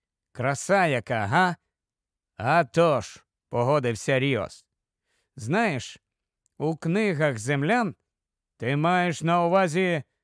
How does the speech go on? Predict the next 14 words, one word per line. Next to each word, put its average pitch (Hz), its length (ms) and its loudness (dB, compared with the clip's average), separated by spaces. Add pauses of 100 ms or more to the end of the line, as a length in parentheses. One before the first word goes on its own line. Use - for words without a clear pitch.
(120)
наземників?» 160 1080 0 (560)
Ріос 160 480 2
позіхнув 156 800 0
і 190 220 0
зауважив, 180 840 0 (340)
що - 200 -4
йому 180 340 0
так 190 420 -2
і 196 60 2
не 190 140 2
вдалося 175 600 2
вимовити 135 640 0
слово 147 400 0
«наземник» 165 720 0